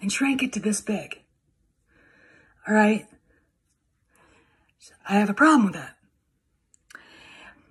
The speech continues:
Because Lucas's vision was always ever expanding. And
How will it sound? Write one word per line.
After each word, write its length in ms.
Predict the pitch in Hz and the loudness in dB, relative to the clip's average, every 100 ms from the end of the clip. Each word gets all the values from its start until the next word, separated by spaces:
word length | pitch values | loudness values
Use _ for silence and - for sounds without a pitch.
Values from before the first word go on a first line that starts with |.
| _ _ _ | _ _ _
Because 360 | 247 277 247 208 | 0 4 2 4
Lucas's 480 | 247 262 277 247 | 2 2 0 0
vision 340 | 175 226 208 208 | 2 2 2 0
was 140 | 185 | 0
always 280 | 202 202 190 | -2 -2 -4
ever 200 | 180 175 | -6 -8
expanding. 680 | 160 - 175 160 147 - 147 _ _ _ _ _ _ _ - - - - - - | -8 -8 -8 -12 -14 -18 -20 _ _ _ _ _ _ _ -20 -20 -20 -20 -20 -4
And 560 | 220 208 196 185 175 | 2 4 4 2 -4